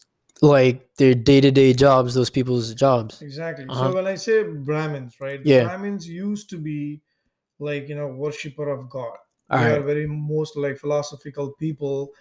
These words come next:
Speaker 1: Mm-hmm.
Speaker 2: and they used to kind of, uh, m-, most educated people among the, you know, group, basically.
Speaker 1: Mm-hmm.
Speaker 2: And most, on top of it, they used to be, like, you know, practice,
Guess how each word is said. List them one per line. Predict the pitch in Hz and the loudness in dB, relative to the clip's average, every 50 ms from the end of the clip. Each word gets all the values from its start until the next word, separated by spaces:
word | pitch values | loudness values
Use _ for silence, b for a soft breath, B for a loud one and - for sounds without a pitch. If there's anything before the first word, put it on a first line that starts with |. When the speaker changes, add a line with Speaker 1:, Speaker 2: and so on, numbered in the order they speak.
| B B | B B
Speaker 1:
Mm-hmm. | B 147 160 B _ | B -8 -8 B _
Speaker 2:
and | 151 147 143 147 143 | -6 -4 -4 -2 -4
they | 143 143 | -4 -2
used | 147 156 156 156 151 143 - - - | -2 0 0 0 -2 -4 -8 -10 -10
to | 151 139 | -10 -8
kind | - 151 147 147 156 | -6 -6 -4 -4 -2
of, | 143 139 139 131 131 131 | -2 -2 -2 -2 -2 -2
uh, | 139 135 131 135 139 135 139 135 131 139 - _ _ _ _ - | 0 0 0 0 0 0 0 -2 -2 -8 -12 _ _ _ _ -8
m-, | 190 156 147 143 147 143 143 151 202 262 208 156 147 143 143 143 | -6 -4 -2 -2 0 -2 -2 -4 -6 -6 -4 -4 -2 -2 0 0
most | 147 151 156 156 156 151 - - - | 2 2 4 2 2 -2 -6 -12 -10
educated | 160 143 135 143 - - 156 156 147 147 127 - | -8 -6 -6 -6 -4 -2 0 0 2 0 -2 -4
people | - 147 147 135 - 147 143 139 139 - 147 | -6 -8 -8 -6 -6 -6 -6 -6 -6 -6 -8
among | 151 143 143 143 143 143 143 139 135 | -8 -6 -4 -4 -4 -4 -4 -4 -2
the, | 139 135 135 127 127 - - - _ _ | -2 0 0 -2 -2 -6 -10 -14 _ _
you | 147 | -12
know, | 131 135 139 147 151 147 _ _ _ _ _ | -10 -8 -8 -10 -10 -12 _ _ _ _ _
group, | - 233 233 156 - - _ - | 2 2 2 2 0 -4 _ -8
basically. | 147 143 131 - - - _ 82 - - _ 160 | -6 -6 -6 -6 -10 -14 _ -20 -20 -6 _ 4
Speaker 1:
Mm-hmm. | 151 131 143 139 127 131 B B B B _ _ | 6 6 6 6 4 2 B B B B _ _
Speaker 2:
And | 160 151 147 147 151 151 147 156 - - _ _ _ _ _ _ _ _ _ _ _ | -4 -2 -2 0 0 0 -2 -2 -6 -8 _ _ _ _ _ _ _ _ _ _ _
most, | 208 180 180 180 202 208 202 - - _ _ _ _ | -2 0 2 4 4 2 2 0 -8 _ _ _ _
on | 220 220 214 202 208 | 2 2 2 4 4
top | 202 202 196 202 214 | 4 2 4 4 4
of | 196 185 160 196 | 2 4 2 0
it, | 175 160 | 0 2
they | 175 180 175 | 2 2 2
used | 175 180 185 180 - - | 0 0 -4 -4 -6 -6
to | 175 156 | -6 -4
be, | 156 170 170 170 165 | -4 -4 -4 -4 -4
like, | 160 151 147 143 | -2 0 0 0
you | 147 147 | 0 -2
know, | 151 147 | -4 -4
practice, | 147 151 143 143 139 - - 151 151 147 147 - | -4 -4 -4 -4 -6 -6 -6 -6 -6 -6 -8 -12